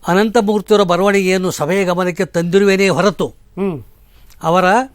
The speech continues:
Speaker 1: ಬರವಣಿಗೆಯನ್ನು ಸಭೆಯ ಗಮನಕ್ಕೆ ತಂದಿರುವೇನೇ ಹೊರತು,
Speaker 2: ಓಕೆ.
Speaker 1: ದೇವರನ್ನು ನಂಬುವ ಆಸ್ತಿಕನಾಗಿರುವ ನಾನು
Speaker 2: ಹ್ಮ್.
Speaker 1: ಇಂಥ ಮೂತ್ರ ವಿಸರ್ಜನದಂಥ ಪ್ರಯೋಗಗಳನ್ನು ಒಪ್ಪುವುದಿಲ್ಲವೆಂದು,
Speaker 2: ಅಲ್ಲ,
Speaker 1: ಒಪ್ಪುವುದಿಲ್ಲವೆಂದು ಈಗಲೂ ಸಾರ್ವಜನಿಕರಿಗೆ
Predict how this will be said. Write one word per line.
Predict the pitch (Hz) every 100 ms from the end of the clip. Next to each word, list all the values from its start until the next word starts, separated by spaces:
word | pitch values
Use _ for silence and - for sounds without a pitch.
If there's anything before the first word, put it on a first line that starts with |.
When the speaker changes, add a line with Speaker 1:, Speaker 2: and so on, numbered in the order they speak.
| - -
Speaker 1:
ಬರವಣಿಗೆಯನ್ನು | 135 160 208 214 202 202
ಸಭೆಯ | 180 165 190 202
ಗಮನಕ್ಕೆ | 190 196 180
ತಂದಿರುವೇನೇ | 185 165 175 208 202 196
ಹೊರತು, | 170 220 233 170 139 -
Speaker 2:
ಓಕೆ. | 165 165 139
Speaker 1:
ದೇವರನ್ನು | 165 214 226 226
ನಂಬುವ | 214 208 202 226
ಆಸ್ತಿಕನಾಗಿರುವ | 190 147 175 - 240 226 208 202 190 170
ನಾನು | 139 185 233 170 214
Speaker 2:
ಹ್ಮ್. | 170 160 127 - -
Speaker 1:
ಇಂಥ | 202 202 190
ಮೂತ್ರ | 185 180 208 247 233
ವಿಸರ್ಜನದಂಥ | 196 226 185 208 202 202 185
ಪ್ರಯೋಗಗಳನ್ನು | 190 - 190 202 196 202
ಒಪ್ಪುವುದಿಲ್ಲವೆಂದು, | 160 - 226 208 202 190 185 160 117 _ _ _ _ - -
Speaker 2:
ಅಲ್ಲ, | 302 311 202
Speaker 1:
ಒಪ್ಪುವುದಿಲ್ಲವೆಂದು | 185 190 262 262 240 214 226 226
ಈಗಲೂ | 202 233 233 233
ಸಾರ್ವಜನಿಕರಿಗೆ | - 180 196 196 190 202 -